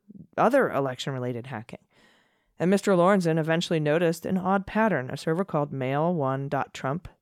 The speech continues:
dash email dot com, and that it appeared to be communicating almost exclusively with servers at Alfa Bank and Spectrum Health.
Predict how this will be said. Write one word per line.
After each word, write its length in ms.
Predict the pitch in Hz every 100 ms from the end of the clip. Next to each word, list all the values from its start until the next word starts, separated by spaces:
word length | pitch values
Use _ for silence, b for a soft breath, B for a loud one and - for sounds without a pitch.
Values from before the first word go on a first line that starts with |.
| _
dash 300 | - 151 151 -
email 400 | 202 170 135 131
dot 220 | 131 -
com, 340 | 214 180 151 b b b b b b
and 100 | 202
that 100 | 214
it 40 |
appeared 260 | 233 240 226
to 60 | 208
be 100 | 196
communicating 520 | 214 214 208 190 185
almost 300 | 220 233 240
exclusively 640 | - - 254 202 165 160 - B B
with 100 | 185
servers 480 | - 220 226 156 151
at 80 | 147
Alfa 260 | 165 165 165
Bank 220 | 139 135
and 100 | 123
Spectrum 360 | - 135 131
Health. 340 | 127 - -